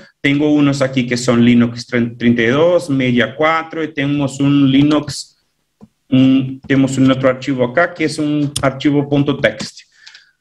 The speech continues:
Bueno, en este caso no es text, es un binario ejecutable, ¿sí? Ven-, venimos acá que no es un ejecutable, y que es un ejecutable y no es un archivo de texto. Es muy importante saber porque si miramos solamente la extensión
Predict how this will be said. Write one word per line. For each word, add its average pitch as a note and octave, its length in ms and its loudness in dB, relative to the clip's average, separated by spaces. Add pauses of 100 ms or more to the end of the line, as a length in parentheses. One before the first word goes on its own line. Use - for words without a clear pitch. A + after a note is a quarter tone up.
(220)
Bueno, G#2+ 200 -2
en G#2+ 100 -2
este C#3 180 -6
caso F3 240 -2
no D3+ 180 0
es C#3 200 -4
text, - 540 -8 (360)
es A#2 160 -10
un C3+ 60 4
binario B2+ 360 2
ejecutable, A#2 600 -6
¿sí? E3 320 -8 (640)
Ven-, B2 220 0
venimos C#3 320 -2
acá C#3 260 -2
que D3 120 -4
no C#3+ 200 0
es D#3 300 -2
un C#3 160 0
ejecutable, B2+ 680 -2
y B2 120 -6
que C3+ 160 0
es D#3 100 -4
un E3+ 120 -8
ejecutable C#3+ 720 -6
y C3+ 80 -2
no B2 120 -2
es C3+ 140 -2
un C3+ 80 -4
archivo C3+ 380 0
de A#2 80 0
texto. - 600 -8 (480)
Es A#2 100 0
muy D3+ 120 2
importante E3 440 -2
saber C#3+ 500 -4 (240)
porque C3 320 -4
si B2+ 240 -2
miramos C3 580 -2
solamente E3 1000 0
la C3 460 0
extensión B2 960 -4